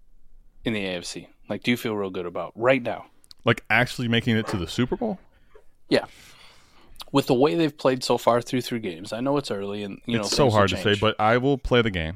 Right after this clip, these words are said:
Speaker 2: Uh, Mike doesn't want maybes; he wants yeses. So let's. If you tell me right now, I have to, I have to answer the question. Given what I have on wax, the entire A F C North, I gotta say no.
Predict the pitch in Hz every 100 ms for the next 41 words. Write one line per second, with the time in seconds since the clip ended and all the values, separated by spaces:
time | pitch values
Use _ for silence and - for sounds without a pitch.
0 | - 95 - - - - 71 110 123 117
1 | 107 85 87 80 92 90 92 87 - 87
2 | - 85 85 82 - 90 90 - - -
3 | - - - - - - - - - 117
4 | 151 202 180 110 120 113 107 95 101 -
5 | - 95 - 92 98 - 104 101 - 95
6 | 90 85 87 87 - - - - _ _
7 | _ _ _ - - _ 113 104 113 113
8 | 113 104 101 98 95 95 92 80 69 -
9 | - - - - _ - - 104 98 135
10 | 139 120 117 107 98 95 92 90 82 82
11 | 55 -